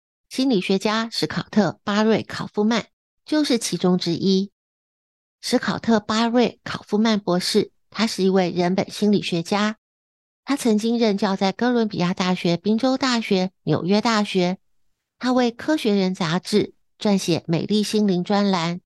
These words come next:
二零一五年，他被美国的网络媒体《商业内幕》。被赞誉为改变我们看待世界的方式的五十位开创性科学家之一。他在《巅峰心态》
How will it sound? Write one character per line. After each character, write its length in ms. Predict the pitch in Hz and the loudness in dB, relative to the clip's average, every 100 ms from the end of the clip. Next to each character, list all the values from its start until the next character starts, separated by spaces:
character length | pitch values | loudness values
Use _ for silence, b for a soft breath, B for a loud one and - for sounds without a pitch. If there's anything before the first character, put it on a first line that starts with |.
| _ _ _ _ _ | _ _ _ _ _
二 100 | 302 | -2
零 220 | 277 226 | 0 0
一 160 | 247 254 | 2 0
五 140 | 190 | 0
年， 360 | 165 165 170 175 | 2 2 2 -2
他 160 | - 190 | -4 0
被 160 | 196 | 2
美 180 | 175 165 | 2 0
国 200 | - 180 | 0 0
的 120 | 226 | 2
网 220 | 214 143 | 0 0
络 100 | 180 | 0
媒 220 | 185 175 175 | 2 2 0
体 300 | - 175 - _ - | -2 -4 -6 _ -10
《商 280 | - 247 | -4 -2
业 180 | 247 247 | 0 0
内 240 | 214 220 196 | 2 0 0
幕》。 300 | 202 190 _ _ _ | 0 -2 _ _ _
被 140 | - 277 | -4 -2
赞 260 | - 269 | 0 0
誉 160 | 240 214 | 2 0
为 400 | 180 175 175 180 _ _ | 2 2 2 -2 _ _
改 180 | 185 175 | -6 -4
变 240 | - 214 | 0 2
我 80 | 170 | 2
们 220 | 165 160 | 0 0
看 180 | 170 220 | 0 0
待 160 | 214 208 | 2 2
世 220 | - 220 | 0 -4
界 160 | 233 202 | 0 0
的 100 | 190 | 0
方 220 | 220 233 | 0 0
式 320 | - 226 - _ | 0 0 -2 _
的 120 | - - | -6 -2
五 120 | 170 | -2
十 180 | - 185 | 0 0
位 220 | 190 185 - | 0 0 -2
开 160 | 202 | -2
创 220 | 202 208 196 | 0 0 0
性 200 | - 180 | -2 -4
科 200 | - 233 | -2 0
学 180 | 196 | 2
家 200 | 185 202 | 0 0
之 160 | 226 208 | -2 -2
一。 360 | 196 240 247 - _ _ _ _ _ _ _ _ - | 0 0 0 -4 _ _ _ _ _ _ _ _ -12
他 120 | 254 | -4
在 260 | 269 247 233 | 0 0 0
《巅 160 | 247 | -2
峰 180 | 269 277 | -2 -2
心 220 | 285 269 | -2 -2
态》 200 | 269 269 | 2 0